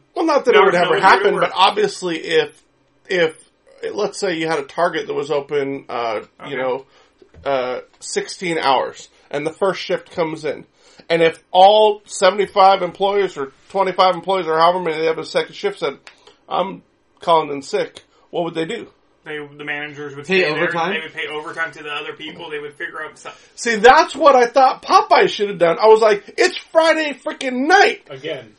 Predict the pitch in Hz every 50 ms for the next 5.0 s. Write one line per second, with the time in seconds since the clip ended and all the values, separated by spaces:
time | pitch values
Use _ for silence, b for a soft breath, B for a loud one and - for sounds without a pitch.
0 | _ - 269 269 320 330 185 147 143 135 131 - - _ _ _ _ _ 151 147
1 | 135 - 131 123 131 123 117 135 135 127 - 117 110 107 - - 143 135 - -
2 | - 117 104 107 - _ _ _ _ _ _ _ _ - 123 131 135 143 135 _
3 | - 135 127 _ - 131 120 123 - 131 123 127 131 127 127 123 117 113 - -
4 | 123 113 110 _ - 123 117 120 113 - 135 131 - 120 - - 190 202 196 -